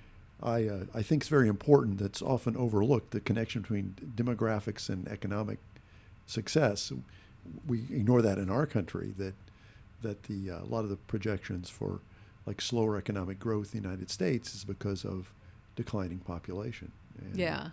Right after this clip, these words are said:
Speaker 1: and, and the, and the aging,
Speaker 2: Aging,
Speaker 1: and the
Speaker 2: yeah.
Speaker 1: aging of the population.
Speaker 2: Declining working age
Speaker 1: Declining
Speaker 2: population,
Speaker 1: working
Speaker 2: yeah.
Speaker 1: age population. And, and so that's kind of a, a law of economics that's true everywhere. And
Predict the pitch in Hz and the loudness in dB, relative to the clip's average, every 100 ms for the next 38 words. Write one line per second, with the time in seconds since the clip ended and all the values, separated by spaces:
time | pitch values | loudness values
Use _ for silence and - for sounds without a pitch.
0 | - - - - 113 113 120 127 135 127 | -14 -20 -20 -10 -4 2 6 6 4 2
1 | 117 135 160 127 107 98 120 110 - 147 | 4 6 8 6 4 2 0 2 4 4
2 | 113 101 90 85 82 - 80 196 185 175 | 4 0 -2 -6 -6 -8 -8 -6 -2 0
3 | 165 160 156 - 139 - 151 139 117 117 | 0 -4 -4 2 4 8 8 8 6 4
4 | 120 107 95 95 90 - 101 90 98 104 | 4 2 0 -2 -6 -6 -6 -4 -4 -4
5 | 98 - 92 95 98 - - - - - | -6 -8 -8 -8 -10 -16 -20 -20 -20 -12
6 | - 101 117 123 - - - - 113 101 | -8 -2 2 2 0 -4 -8 -2 -2 0
7 | 92 92 - - - - - - 180 - | -4 -6 -12 -20 -20 -20 -20 -20 -18 -14
8 | 101 92 104 120 127 110 107 98 107 80 | -10 -6 2 6 8 6 2 0 0 -2
9 | 80 82 - 92 - - 92 110 139 117 | -4 -6 -6 -6 -8 -4 -2 -2 -2 -4
10 | - - 101 85 | -6 -8 -8 -8